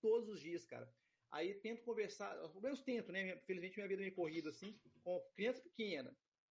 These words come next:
trabalhos, dois trabalhos, essas coisas ficam difíceis, mas tento conversar, cara. E eu encontro final de semana, eu fico louco, cara, fico louco. Eu fico louco quando eu encontro o pessoal, reencontro. Tem, tem gente que, alguns amigos meus são de outras cidades.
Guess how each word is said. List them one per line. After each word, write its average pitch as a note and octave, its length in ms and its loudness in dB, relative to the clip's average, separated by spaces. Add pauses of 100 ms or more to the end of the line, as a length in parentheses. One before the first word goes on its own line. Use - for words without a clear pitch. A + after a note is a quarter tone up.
trabalhos, E3+ 640 2
dois D#3+ 160 0
trabalhos, F3 400 0
essas - 120 -18
coisas F3+ 200 -6
ficam G#3 160 -14
difíceis, A3 320 -10
mas G#3 180 -6 (480)
tento A#3 200 2
conversar, A#3+ 500 4
cara. F#3+ 260 2 (320)
E A#3 320 -2 (640)
eu A3 100 6
encontro C4+ 340 2
final C4+ 160 2
de - 60 -2
semana, A3 380 2
eu G3+ 40 -4
fico G4 200 -6
louco, C4 360 6
cara, B3 200 -6
fico - 220 -8
louco. - 360 4 (760)
Eu F3+ 300 -8
fico A#3+ 180 -12
louco C4+ 300 4
quando F3 180 -6 (560)
eu D#3+ 120 -12 (160)
encontro G#3 360 -8
o G#3 40 -14
pessoal, F#3 760 -4
reencontro. G#3 580 -6 (220)
Tem, G#3 180 -4
tem G#3 160 -6
gente G#3+ 220 -6
que, E3+ 260 -8
alguns D3 360 -4
amigos C#3 260 -6
meus F3+ 180 -2
são G#3 100 -4
de F#3 60 0
outras - 180 -2
cidades. D3+ 440 -2